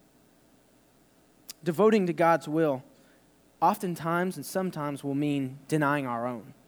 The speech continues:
So we have a lot of things that we want, a lot of desires of our own.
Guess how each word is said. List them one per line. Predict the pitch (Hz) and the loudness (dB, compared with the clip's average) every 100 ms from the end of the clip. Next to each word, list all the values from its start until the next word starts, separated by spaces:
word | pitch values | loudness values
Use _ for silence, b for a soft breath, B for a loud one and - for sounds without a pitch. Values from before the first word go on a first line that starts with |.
| _ _ _ b b b _ _ | _ _ _ b b b _ _
So | - | 2
we | 160 | 4
have | 180 | 6
a | 160 | 6
lot | 156 151 165 | 6 6 6
of | - | 2
things | - 156 139 | -4 -2 -2
that | 135 | -4
we | 135 139 | -2 -2
want, | 127 131 135 180 - - - | -2 -2 -4 -6 -14 -20 -6
a | 135 | 0
lot | 143 151 | 2 2
of | 127 | 0
desires | 135 123 139 151 143 | -6 2 2 2 0
of | 135 | -2
our | 127 | -2
own. | 127 139 165 | -2 -2 -2